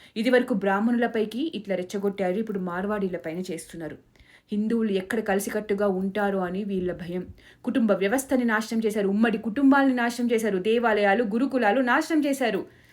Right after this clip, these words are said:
ఇప్పుడు ఇలా మార్వాడీస్ మీద పడ్డారు, గో ఆరాధికుల మీద ఏడ్చి చస్తున్నారు. పక్క దేశాల నుండి వచ్చిన వారికి ఆధార్ కార్డు ఇస్తారు, ఓటు హక్కు ఇస్తారు,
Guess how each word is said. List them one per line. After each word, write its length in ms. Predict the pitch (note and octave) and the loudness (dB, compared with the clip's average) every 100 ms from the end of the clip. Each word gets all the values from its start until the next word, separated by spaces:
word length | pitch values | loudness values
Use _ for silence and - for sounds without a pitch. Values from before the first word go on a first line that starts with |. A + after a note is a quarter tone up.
| - - | -20 -14
ఇప్పుడు 240 | G3 G#3+ | -10 -4
ఇలా 140 | G3+ G#3+ | 0 0
మార్వాడీస్ 800 | G3+ F#3 F#3+ G#3 G#3+ G3+ G3+ F#3 | 0 -2 -2 -2 -2 -4 -6 -10
మీద 120 | E3+ | -10
పడ్డారు, 480 | F3+ D#3+ D#3+ D#3+ - _ _ _ - _ _ G3 F#3+ | -8 -10 -10 -12 -14 _ _ _ -20 _ _ -6 -2
గో 60 | |
ఆరాధికుల 680 | F#3 E3+ F#3+ G#3 G#3 A3 G3+ | -2 -2 -2 -2 -2 -2 -2
మీద 220 | F#3+ F3+ | -2 -4
ఏడ్చి 300 | E3+ F#3 G3+ F3 | -6 -6 -8 -10
చస్తున్నారు. 600 | - A3 F#3+ E3 D#3+ - _ _ _ _ _ _ | -8 -4 -4 -4 -12 -20 _ _ _ _ _ _
పక్క 260 | F#3 - A3 | -14 -6 -4
దేశాల 400 | G3+ G#3+ A3 G3+ | 0 0 -2 -2
నుండి 220 | G3+ G3 | -2 -2
వచ్చిన 340 | F3+ F3+ F#3 | -4 -6 -6
వారికి 460 | F#3 F3 F3+ - A3 | -6 -6 -8 -8 -8
ఆధార్ 300 | F#3+ F#3 G#3 | -6 -4 -6
కార్డు 240 | G#3+ G3+ | -6 -6
ఇస్తారు, 360 | F#3+ - F3+ E3+ | -6 -8 -8 -8
ఓటు 300 | E3+ G3+ G#3+ | -4 -2 -2
హక్కు 280 | G#3+ G#3 C4 | -6 -6 -2
ఇస్తారు, 520 | A#3+ - G3+ G3 F3+ | -2 -2 0 0 -2